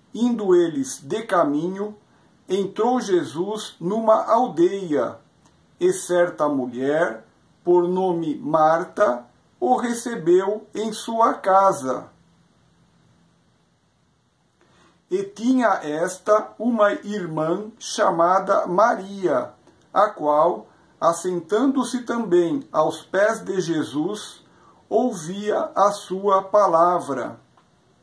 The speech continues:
Marta, porém, andava distraída em muitos serviços, e, aproximando-se, disse: "Senhor,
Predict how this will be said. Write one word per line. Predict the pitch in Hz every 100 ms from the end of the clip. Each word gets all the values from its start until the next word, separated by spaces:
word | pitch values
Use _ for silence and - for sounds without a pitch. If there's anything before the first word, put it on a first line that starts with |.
| _ _ _ _ _ _ _ _ _ _ _ _ _ _ _ _ _ _ _ _ _ _ _ _
Marta, | 170 180 156 156 160 - 208 208 - -
porém, | 220 156 143 156 214 107 _ _ _
andava | 254 269 - 185 339 277 220
distraída | 208 233 - 247 190 214 226 151 139 120 - _ _
em | 185 185
muitos | 151 151 208 262 262 277 254 - -
serviços, | - 247 247 196 180 214 - - 131 117 - - _ _ - _ _
e, | - 214 180 -
aproximando-se, | 160 165 175 170 156 143 160 214 240 247 247 254 262 - - _
disse: | 147 190 226 - - 131 - _ _ _ _ _ - _
"Senhor, | - - 427 220 208 226 170 117